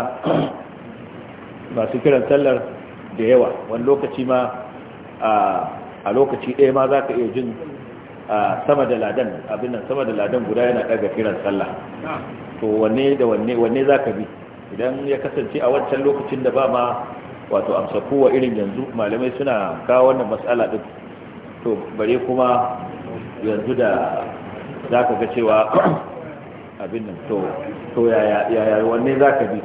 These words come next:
<clears throat> To, abin da malamai suke cewa idan ya kasance ka ji sama da kiran sallah,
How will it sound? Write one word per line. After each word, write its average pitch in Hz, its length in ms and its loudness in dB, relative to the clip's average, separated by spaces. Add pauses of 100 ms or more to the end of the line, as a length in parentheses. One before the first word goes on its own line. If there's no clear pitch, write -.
(120)
<clears throat> 151 320 -4 (380)
To, 107 200 -2 (400)
abin 127 160 0
da 143 80 6
malamai 123 340 6
suke - 300 -6
cewa 135 320 2
idan 139 320 2
ya 139 80 -2
kasance 131 560 -2
ka 135 160 4
ji 131 160 -2
sama 143 160 0
da 117 100 0
kiran 127 300 -2
sallah, 151 320 0